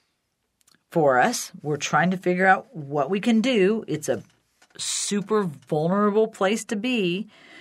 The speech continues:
If you say what's on your mind, you don't want that person to take it wholeheartedly and think you don't care or you're leaving them or whatever it is.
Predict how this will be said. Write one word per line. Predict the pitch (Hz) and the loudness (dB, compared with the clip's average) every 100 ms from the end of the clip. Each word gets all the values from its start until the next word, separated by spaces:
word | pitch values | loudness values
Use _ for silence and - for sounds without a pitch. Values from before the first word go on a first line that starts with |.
| - _ _ _ _ | -20 _ _ _ _
If | 147 143 - | -4 -4 -6
you | 143 139 131 | -8 -6 -8
say | - - 143 143 | -8 -2 2 4
what's | 160 185 | 2 2
on | 185 190 202 | 2 0 0
your | 208 | -2
mind, | 214 247 254 202 196 196 | 0 0 2 0 -2 -4
you | 147 | -6
don't | 143 139 | -6 -6
want | - 175 | -4 -2
that | 175 - | -2 -4
person | - 185 - 185 | -2 -4 -2 -4
to | 175 | -2
take | 190 170 | -4 -4
it | 185 | -4
wholeheartedly | 170 180 170 175 185 180 196 196 | 0 0 2 2 2 0 -2 -2
and | 170 | -2
think | 185 185 190 | -2 -2 -2
you | |
don't | 180 190 - | -4 -4 -6
care | - 175 180 | -2 0 2
or | 185 | 0
you're | 180 180 190 | 0 -2 -2
leaving | 165 160 180 | -2 -2 -2
them | 180 185 | -2 0
or | 190 | 0
whatever | 175 151 175 190 208 | 0 0 0 0 -2
it | 220 | 0
is. | 170 147 180 | 0 0 -4